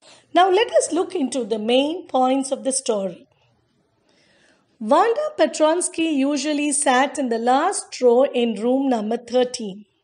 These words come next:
Only rough boys who never scored good marks and made a lot of noise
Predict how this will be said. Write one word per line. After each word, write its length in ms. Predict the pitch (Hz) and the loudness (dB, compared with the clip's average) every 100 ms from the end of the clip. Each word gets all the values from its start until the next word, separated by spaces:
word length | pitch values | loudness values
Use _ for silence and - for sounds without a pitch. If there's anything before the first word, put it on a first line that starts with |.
| _ _ _ _ _ _ _ 330 | _ _ _ _ _ _ _ -2
Only 380 | 440 523 247 | 4 4 4
rough 260 | 294 466 - | 2 2 0
boys 460 | 226 247 254 339 320 | 4 6 6 2 -2
who 100 | 294 | 0
never 300 | 247 262 370 | 2 2 -2
scored 420 | - 302 302 247 | 0 2 2 0
good 220 | 311 262 | -4 -2
marks 440 | 262 254 277 294 | 2 4 2 0
and 160 | 294 254 | -4 -2
made 240 | 247 277 | 0 0
a 60 | 285 | 2
lot 300 | 247 240 277 | 2 2 0
of 160 | 294 254 | -4 -2
noise 720 | 247 302 440 262 214 - | 2 2 2 -2 -2 -6